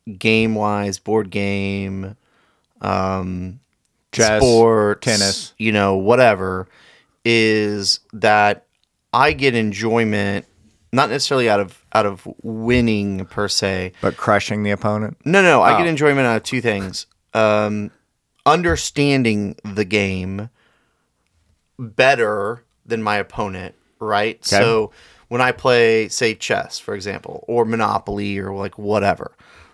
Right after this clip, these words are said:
Speaker 2: Intellectual dominance.
Speaker 1: The intellectual dominance, understanding the game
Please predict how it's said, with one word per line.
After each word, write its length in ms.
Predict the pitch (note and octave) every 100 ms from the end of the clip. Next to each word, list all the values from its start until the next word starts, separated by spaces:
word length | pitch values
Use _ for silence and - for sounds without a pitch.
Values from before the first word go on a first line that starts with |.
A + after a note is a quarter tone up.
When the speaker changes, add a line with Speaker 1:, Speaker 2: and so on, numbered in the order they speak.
| -
Speaker 2:
Intellectual 680 | D3+ D#3 D3 C#3 C3+ B2 A2
dominance. 600 | A2 A2 F#2+ F2 D2 -
Speaker 1:
The 60 |
intellectual 540 | F3 F#3+ F#3 E3+ - C#3
dominance, 380 | C3+ A#2+ G2+ -
understanding 840 | D3+ D#3+ D#3 - C#3+ C#3+ C#3+ C3
the 80 | A2
game 680 | F#2 C3+ C3 A2+ G#2 G2+